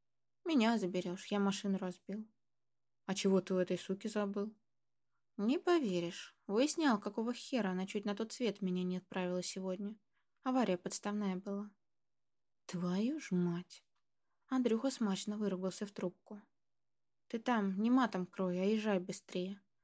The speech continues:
А то я сейчас кони двину. Прямо тут, на радость этой суки.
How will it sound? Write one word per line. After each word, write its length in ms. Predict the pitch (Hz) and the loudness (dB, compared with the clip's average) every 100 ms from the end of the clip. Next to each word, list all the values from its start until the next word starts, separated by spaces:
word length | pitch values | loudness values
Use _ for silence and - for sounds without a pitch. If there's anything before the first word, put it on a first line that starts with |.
| _ - | _ -14
А 100 | - | 2
то 100 | 262 | 4
я 60 | |
сейчас 320 | 254 254 262 254 | 4 4 0 0
кони 380 | - 202 185 | -2 0 0
двину. 400 | 180 180 180 185 - | 0 -2 -2 -4 -8
Прямо 320 | - 202 202 220 | -2 2 2 0
тут, 380 | - 180 - - | -2 -6 -8 -4
на 120 | 190 | -2
радость 320 | 185 180 - | 0 -2 -6
этой 160 | 190 196 | -4 -4
суки. 480 | - 185 - 208 | -4 -8 -8 -18